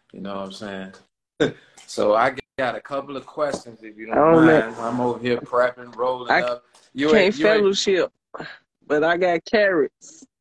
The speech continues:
Speaker 1: Oh, yeah. <laughs> All right. Improving the sight, indeed. <laughs> But no, so before we kick it off, we got the verse, Colossians one twenty-three.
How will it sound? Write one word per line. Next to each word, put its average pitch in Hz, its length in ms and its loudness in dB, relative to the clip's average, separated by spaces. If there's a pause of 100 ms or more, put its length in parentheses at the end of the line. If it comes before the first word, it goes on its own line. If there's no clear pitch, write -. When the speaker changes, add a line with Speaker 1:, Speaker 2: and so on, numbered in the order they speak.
(800)
Speaker 1:
Oh, 120 180 -6
yeah. 123 120 -12 (2000)
<laughs> - 0 -
All - 200 -8
right. - 220 -14 (680)
Improving 131 580 -2
the 120 80 -2
sight, 120 460 -4
indeed. 110 800 -10
<laughs> 107 460 -10 (1400)
But 123 120 -2
no, 127 400 0 (260)
so 123 420 -8 (600)
before 147 320 -6
we 165 140 -6
kick 165 240 -6
it 151 80 -8
off, 131 240 -4
we 135 100 -16
got 139 280 -6
the 143 60 -18
verse, 123 340 -8
Colossians 120 600 -6
one 117 220 -12
twenty-three. 120 580 -14